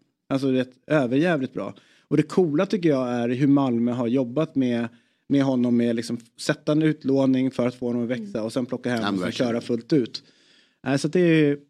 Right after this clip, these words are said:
Speaker 1: coolt att se. Och sen är Isak då, eh, eller hade ni något annat förslag på årets mittfältare?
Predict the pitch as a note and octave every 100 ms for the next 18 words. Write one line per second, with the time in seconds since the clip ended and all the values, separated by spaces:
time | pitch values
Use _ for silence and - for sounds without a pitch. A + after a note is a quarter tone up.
0 | - E3 C#3+ C#3+ C#3+ C3+ A#2+ - E3 E3+
1 | F3 D3 D#3 - C#3 C3 A#2+ B2 A#2+ A#2+
2 | A#2 A2+ D3+ D#3+ F3 D3+ E3+ E3 D#3+ G3+
3 | F#3 D#3 C3 A#2+ - B2 - C3 - D#3+
4 | - -